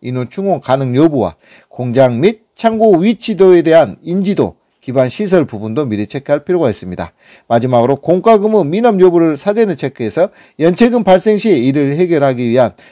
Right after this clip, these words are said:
적극적인 대처가 필요하며 산업 폐기물의 처리 의무 또한 대법원 판례상 낙찰자에게 있으므로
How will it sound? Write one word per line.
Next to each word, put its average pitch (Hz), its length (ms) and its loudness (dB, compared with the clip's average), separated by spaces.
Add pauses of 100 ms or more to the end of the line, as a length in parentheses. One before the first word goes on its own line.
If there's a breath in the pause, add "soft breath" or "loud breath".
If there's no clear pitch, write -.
적극적인 214 640 -2
대처가 131 340 -4
필요하며 127 540 -4 (280)
산업 160 380 -2
폐기물의 160 540 -2
처리 156 300 -2
의무 135 280 -2
또한 151 240 0 (260 soft breath)
대법원 214 500 2
판례상 202 520 0
낙찰자에게 113 560 -2
있으므로 110 460 -4